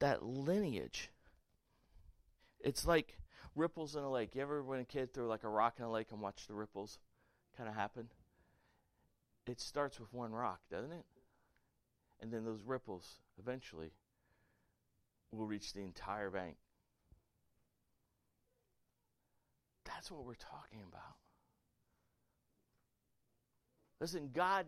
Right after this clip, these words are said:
knows how many people are moving into this area. God knows every name, every person that's gonna be living here already. He already knows all that. And I believe all my heart, He has placed us here as a church at this time for that,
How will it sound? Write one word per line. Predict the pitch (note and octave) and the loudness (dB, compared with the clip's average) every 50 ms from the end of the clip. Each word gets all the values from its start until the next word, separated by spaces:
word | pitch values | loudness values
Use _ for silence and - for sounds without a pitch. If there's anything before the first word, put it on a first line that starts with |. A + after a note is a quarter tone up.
| D3 D3 | 0 2
knows | E3 E3+ E3 D#3 B2+ - | 4 4 4 4 2 -2
how | - C#3+ D#3 | -6 -6 -6
many | D3 C#3 B2+ | -4 -6 -6
people | - - D3+ C#3 - C3+ A#2 | -4 -4 -4 -4 -4 -6 -6
are | G#2+ | -4
moving | A2+ A#2 A#2 A2+ A#2 A2 | -2 -2 -2 -2 -2 -4
into | A2 G#2+ - - G#2 | -6 -6 -6 -8 -8
this | G2+ F#2 - A2 | -8 -8 -4 -2
area. | G#2+ G2+ F2+ D#2+ D#2+ F2+ - _ - - - - - - - - | -2 -2 -2 -2 -4 -6 -10 _ -20 -20 -20 -20 -20 -12 0 4
God | D3+ E3+ F3+ | 6 6 6
knows | E3+ C#3+ B2 - - | 4 2 -2 0 0
every | B2+ D#3 C#3 D#3+ D#3+ | 0 0 0 0 -2
name, | D#3 C#3+ C#3 C3+ C3 B2 | -2 -2 0 0 0 0
every | A2+ C#3 C#3+ C#3 | 0 0 0 -2
person | - - - C3 A#2+ - - B2 | -4 -2 -2 -2 -2 -2 -4 -8
that's | A#2 G#2 - | -8 -8 -8
gonna | - A#2+ A2 | -6 -6 -4
be | G#2+ A2+ G2 | -4 -4 -4
living | G#2 G2+ F2 F#2 F2 E2 | -2 -4 -4 -6 -8 -8
here | F#2 E2 E2 - | -8 -8 -6 -6
already. | - G2+ F#2 F2+ F2 E2 D#2+ | -4 -4 -4 -2 -4 -4 -4
He | F2+ B2+ D3+ D#3 - | -4 -4 -4 -4 -2
already | - D#3 E3 F3 F3 F3 D3+ | 0 2 2 2 2 0 -4
knows | C3 B2 A#2 A#2+ B2+ C#3 C#3 C3 - | -4 -4 -2 -2 -2 -2 -2 -4 -6
all | - - G2+ G2 G2 F2 | -8 -6 -6 -6 -6 -4
that. | F#2+ F2 D#2+ C2+ - _ _ _ _ - - - - - - - | -6 -6 -6 -8 -10 _ _ _ _ -20 -20 -20 -20 -20 -10 -2
And | - B2+ | 0 2
I | C3+ D3 | 4 4
believe | C#3+ D#3 D3 C3+ B2 - | 4 2 0 0 -2 -2
all | - E3 F3 | -2 0 0
my | F3 F3+ E3 | 0 -2 0
heart, | C3+ C#3+ C3 B2 | 4 6 6 6
He | B2+ C#3+ C#3+ | 4 2 -2
has | C3 - | -4 -4
placed | - - D3+ C#3+ C#3+ C#3 - D#3+ | -6 -2 -2 -2 -2 0 0 2
us | D3+ D#3 - - | 2 2 0 -2
here | - E3+ D3 C#3 | 0 0 2 2
as | C3 B2 - | 0 0 -4
a | G2+ | -6
church | - - - F3 D#3+ D#3 - | -6 -4 -2 0 0 0 -2
at | B2 - - | -4 -6 -4
this | C#3+ D#3 D#3 - | -4 -4 -4 -4
time | - - D3+ D#3 D#3+ F3 F3+ - - - - - - - - - - - - | -6 -4 -2 -2 -2 -2 -4 -6 -10 -14 -14 -14 -16 -18 -20 -20 -20 -12 -4
for | - C#3+ C#3+ C#3+ C#3 | 0 4 4 4 4
that, | A#2 G#2+ G2 F#2+ F2 - | 4 2 0 0 -2 -4